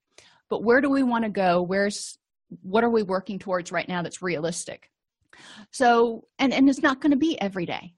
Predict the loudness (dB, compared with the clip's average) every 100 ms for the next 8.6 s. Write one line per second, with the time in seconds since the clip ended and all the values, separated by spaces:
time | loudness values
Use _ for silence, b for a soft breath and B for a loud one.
0 | _ _ _ 0 2 2 2 2 2 0
1 | 0 -2 -2 -2 -4 0 0 -2 -2 -4
2 | -4 -4 -4 -4 -6 -4 -2 -2 -6 -12
3 | B B B _ _ -2 0 0 0 -4
4 | -4 0 2 0 -2 -6 -6 -6 -10 -4
5 | -4 -4 -8 -6 -8 -10 -6 -6 -4 -8
6 | -10 -8 -6 -4 -4 -6 -2 2 4 2
7 | 0 _ _ -20 -8 -2 0 0 0 -4
8 | -2 2 4 4 -2